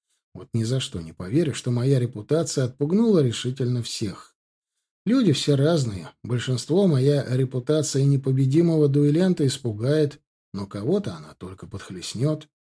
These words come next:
Возникнет острое желание упрочить собственную репутацию, победив дуэлянта с таким именем. Мало ли, репутацию этого Эйсона слишком раздули,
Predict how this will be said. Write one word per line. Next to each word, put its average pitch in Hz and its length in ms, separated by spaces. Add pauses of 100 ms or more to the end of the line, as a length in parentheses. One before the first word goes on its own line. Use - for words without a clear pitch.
(440)
Возникнет 180 720
острое 170 420
желание 156 460
упрочить 147 520
собственную 143 640
репутацию, 123 800
победив 131 460
дуэлянта 139 560
с - 100
таким 104 380
именем. 151 540 (420)
Мало 190 380
ли, 87 200 (120)
репутацию 135 760
этого 113 320
Эйсона 143 520
слишком 131 500
раздули, 139 640